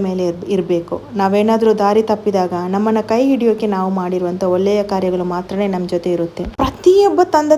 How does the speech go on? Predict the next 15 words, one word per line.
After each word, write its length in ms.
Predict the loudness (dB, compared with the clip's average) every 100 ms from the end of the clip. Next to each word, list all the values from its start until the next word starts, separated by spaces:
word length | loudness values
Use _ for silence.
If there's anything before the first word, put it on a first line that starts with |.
| 2
ತಾಯಿಗೂ 380 | 2 0 -2 -4 -6 -12 -16 -4 -4
ಇಂಪಾರ್ಟೆಂಟ್ 540 | 2 4 4 0 0
ಆಗಿ 140 | -2 0
ಬೇಕಾಗಿರೋದೇ 680 | 0 0 -2 -2 -2 0 -2
ಮಕ್ಳು. 380 | -2 -4 -6 -6 -2
ಅವ್ರು 200 | 0 0 2
ಹ್ಯಾಪಿ 320 | 0 2 2
ಆಗಿರ್ಬೇಕು, 680 | 4 2 0 -2 -2 -4 -2
ಅವ್ರು 280 | 2 2 2
ಸಂತೋಷ 440 | -2 2 0 2 0
ಆಗಿರ್ಬೇಕು, 520 | 2 0 2 -2 0 2
ಅವ್ರಿಗೊಂದು 360 | 2 2 2 2
ಒಳ್ಳೆ 180 | 4 4
ಎಜುಕೇಶನ್ 500 | 2 -2 -2 0 -2 -2
ಕೊಡ್ಬೇಕು, 460 | -2 -4 -4 -4